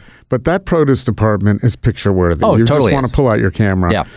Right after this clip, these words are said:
Speaker 1: Everything is delicious and beautiful, and right now the citr-, citrus is fantastic. Um,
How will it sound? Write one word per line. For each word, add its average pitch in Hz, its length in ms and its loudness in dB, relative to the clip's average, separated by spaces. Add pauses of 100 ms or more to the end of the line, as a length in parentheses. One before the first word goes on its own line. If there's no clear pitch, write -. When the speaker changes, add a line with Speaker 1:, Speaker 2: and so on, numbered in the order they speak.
(280)
Speaker 1:
Everything 139 440 0
is 127 140 0
delicious 117 500 0
and 113 120 2
beautiful, 104 600 2
and 104 200 0
right 113 160 -2
now 113 160 -2
the 98 80 -2
citr-, - 480 -4
citrus 123 500 -4
is 104 100 -2
fantastic. 95 760 -2 (540)
Um, 95 680 2